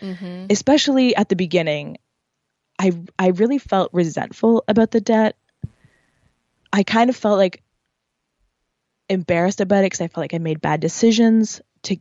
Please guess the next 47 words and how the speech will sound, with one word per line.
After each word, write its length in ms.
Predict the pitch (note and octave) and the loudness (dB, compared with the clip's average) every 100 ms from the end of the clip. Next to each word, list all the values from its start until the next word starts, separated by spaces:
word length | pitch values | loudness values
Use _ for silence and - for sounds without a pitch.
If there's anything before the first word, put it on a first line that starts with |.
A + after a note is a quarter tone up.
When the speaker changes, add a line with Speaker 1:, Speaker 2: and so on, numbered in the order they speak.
| - | 0
Speaker 2:
get 200 | B3 B3 | 0 0
that 160 | A3+ G#3 | -2 0
debt 160 | G#3+ | 0
in 100 | G#3 | 0
the 80 | G#3 | -4
first 300 | - G#3 - | -4 -8 -6
place. 440 | G#3 G3+ G#3 - - - - - - _ _ - | -2 2 0 -2 -18 -20 -20 -20 -20 _ _ 0
And 480 | F#3 F3+ E3+ E3 - - | 2 4 2 0 -6 -2
I 100 | G3 | 2
also 220 | G3+ B3+ | 2 2
kind 140 | F4 F4+ | 0 0
of 60 | |
felt 100 | C#4+ | 2
like 100 | C4+ | 2
I'd 100 | A#3+ G#3 | 2 0
been 120 | A3+ | -2
tricked, 380 | - B3+ B3 - | 0 -2 -2 -6
you 80 | |
know? 260 | - - - - | -4 -2 -2 0
I, 180 | G3 F3 - | 0 0 -2
I 100 | F#3 | -2
did 180 | F3 G3 | 0 2
all 220 | F3 F#3 | 2 2
the 100 | F#3 | 0
Speaker 1:
Mm-hmm. 120 | F#3+ | -2
Speaker 2:
things 300 | - F#3+ G3+ | -2 -4 -2
that 100 | F#3 | -4
people 220 | F#3+ F3+ F3+ | -6 -6 -6
tell 220 | - F3 | -2 -2
you 120 | F#3+ | 0
you 120 | F#3 | -2
should 240 | F#3+ G3 D#3+ | -2 -4 -2
do. 320 | - A#2+ - - _ _ _ _ - | 0 0 -2 -8 _ _ _ _ -4
You 80 | F3 | 0
know, 100 | F3 | 2
I 80 | F#3 | 0
felt 200 | E3+ F#3 | -2 -2
like 120 | F3 | 0
I 40 | |
was 140 | E3+ F3 | 0 0
on 100 | F3 | -2
the 60 | |
Speaker 1:
Mm-hmm. 60 | A3+ | -4
Speaker 2:
straight 240 | - E3+ | -2 -2
and 80 | D#3+ | 0
narrow 240 | D#3+ D#3 D#3 | -2 -2 -2
path. 580 | - B3+ G3 F3+ - | -2 0 0 -2 -8